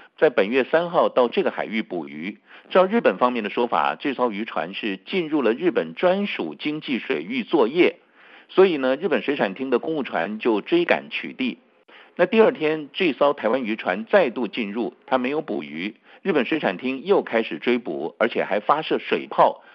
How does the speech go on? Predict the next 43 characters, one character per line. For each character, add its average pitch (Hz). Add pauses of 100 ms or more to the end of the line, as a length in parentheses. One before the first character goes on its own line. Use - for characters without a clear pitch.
(140)
追 202
了 156
两 98
个 165
小 85
时， 101
几 180
乎 170
追 170
到 123
台 98
湾。 147 (340)
所 151
以 123
事 127
情 107
发 110
生 113
之 120
后 107
呢， 85
台 95
湾 110
的 104
外 104
交 98
部 101
认 92
为 85 (200)
日 170
本 98
取 -
缔 104
过 104
当， - (100)
就 104
向 92
日 117
本 85
政 90
府 64
抗 87
议。 104